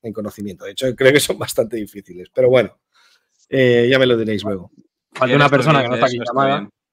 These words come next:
Speaker 3: bien.
Speaker 2: es, que es
Speaker 1: Sí.
Speaker 2: Jordi. Hemos también metido en el
Speaker 1: Exacto.
Speaker 2: Kahoot.
Speaker 1: Falta Jordi, que en teoría está metido en el Kahoot, pero me está diciendo, a ver, uno, dos, tres, cuatro, cinco, seis, siete, somos diez, em, y me dice que está dentro del Kahoot, pero que no le sale nadie más conectado.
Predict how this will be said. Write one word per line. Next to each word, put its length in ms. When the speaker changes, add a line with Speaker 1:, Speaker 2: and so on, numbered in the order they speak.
Speaker 3:
bien. 200
Speaker 2:
es, 280
que 80
es 60
Speaker 1:
Sí. 80
Speaker 2:
Jordi. 320
Hemos 160
también 180
metido 200
en 20
el 40
Speaker 1:
Exacto. 320
Speaker 2:
Kahoot. 140
Speaker 1:
Falta 280
Jordi, 300
que 60
en 100
teoría 380
está 160
metido 220
en 100
el 80
Kahoot, 420
pero 160
me 120
está 200
diciendo, 760
a 100
ver, 180
uno, 360
dos, 340
tres, 240
cuatro, 320
cinco, 320
seis, 200
siete, 240
somos 380
diez, 340
em, 1040
y 120
me 120
dice 320
que 100
está 360
dentro 420
del 100
Kahoot, 220
pero 140
que 80
no 100
le 80
sale 240
nadie 240
más 160
conectado. 680